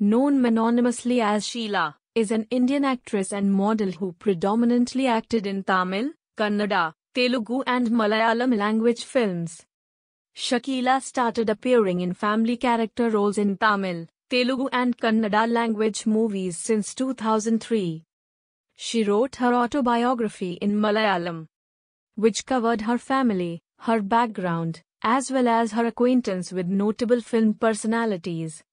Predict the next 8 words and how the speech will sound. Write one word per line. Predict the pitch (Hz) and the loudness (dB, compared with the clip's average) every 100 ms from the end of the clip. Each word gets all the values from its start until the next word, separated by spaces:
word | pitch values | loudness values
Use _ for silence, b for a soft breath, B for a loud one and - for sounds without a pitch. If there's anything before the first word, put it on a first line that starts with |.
| _ | _
politicians | 233 233 233 277 - 202 185 196 | 2 2 0 -4 -2 -2 -2 -2
and | 185 - | -2 -2
childhood | 220 202 240 226 226 | 0 2 2 0 -2
friends. | - 233 214 180 160 - _ _ _ _ _ _ _ | -2 -2 -2 -4 -8 -12 _ _ _ _ _ _ _
In | 214 208 | -2 0
January | 220 233 247 247 240 233 | 0 2 2 2 0 -2
twenty | - 220 214 233 240 | -2 0 0 0 2
eighteen, | 247 233 240 202 170 | 0 0 -4 -4 -6